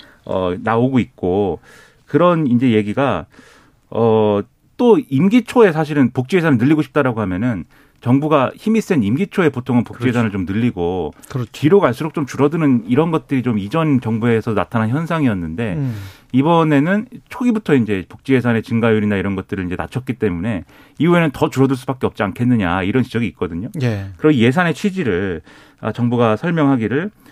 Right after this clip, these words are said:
Speaker 1: 어, 서민과 사회적 약자를 지원하고 미래에 대한 투자에는 집중을 하지만 건전한 재정을, 건전 재정을 또 이룩하는
Speaker 2: 그렇죠.
Speaker 1: 두 마리 토끼를 동시에 잡겠다라고 한 건데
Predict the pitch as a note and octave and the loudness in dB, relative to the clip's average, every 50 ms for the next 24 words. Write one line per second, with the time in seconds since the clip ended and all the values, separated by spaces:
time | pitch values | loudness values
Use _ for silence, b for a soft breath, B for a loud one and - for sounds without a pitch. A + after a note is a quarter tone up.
0 | b b b b - G#2+ G#2+ G#2+ G#2 - - G#3 A3 A3 G#3+ G3+ F3 D3+ C3+ A#2 | b b b b -4 -2 -2 -2 -2 0 2 4 4 4 4 4 2 0 -2 -2
1 | - G2+ A2+ C#3+ E3 F#3 - - - A3+ G#3+ G#3 F3+ A#2+ G#2 - _ - C#3 C3 | -4 -2 0 2 2 0 -2 0 2 4 4 4 4 2 0 -4 _ 0 0 0
2 | C3 B2 B2 - - A#2+ C3+ C3+ C3 B2+ A#2+ A2 G#2 - C#3 D#3+ G3 C4 b b | 0 0 -4 -2 2 4 4 6 6 4 2 0 0 0 -2 -2 -2 -4 b b
3 | b b b b b - A2 A2+ E3+ F#3+ G#3 G3 F#3 D#3+ C#3+ C3+ B2+ B2+ - - | b b b b b -6 -4 0 2 4 4 4 4 4 2 2 2 0 -2 -2
4 | - G#3 G3+ F3+ E3 C#3+ B2+ - - - C3 B2 B2 B2 C3 B2 - G#2+ A#2+ D#3+ | 0 0 2 2 0 -2 -4 -6 -4 0 2 2 4 2 0 -2 -2 -2 -2 -2
5 | G#3 B3 - _ _ _ - - B2 C3 C3+ F3 E3+ E3 D#3+ B2 A#2+ G#2 A#2 A2 | -4 -6 -10 _ _ _ -2 2 2 4 4 4 2 2 2 2 2 2 2 0
6 | G2+ G#2 G#2+ G#2 - A2+ B2+ D#3+ F3+ - - - - A2 - B2+ C#3 C#3 D#3 D3+ | 0 0 -2 -4 -2 -2 -2 -2 -2 -4 -8 -12 -12 -2 2 2 2 4 4 2
7 | C3+ B2+ A#2+ A#2+ A#2 G#2+ - A#2+ G#2+ G#2 G2+ G#2 - - G2+ G#2+ C#3 F#3 - D3 | 2 4 4 2 2 0 0 -2 -2 -2 -2 -4 -4 -4 -4 -4 -4 -2 -2 0
8 | C#3 C3 B2 - - - - B2+ A#2+ D3 D3 D3 C#3+ C3+ B2+ - C3+ C3 B2 - | 0 0 -2 -4 -10 -8 -2 2 2 4 4 2 0 -4 -4 0 2 2 2 0
9 | A#2+ A#2 C3 B2 - - - - E3+ - - D#3+ C#3+ A#2 G#2+ A#2 A#2+ A2 G#2 F2+ | -2 -2 -2 -4 -6 -6 -6 -6 -4 -2 0 0 0 0 0 -2 -2 -2 -4 -6
10 | E2 D#2+ B2 A2 F2 - | -6 -6 -6 -6 -6 -8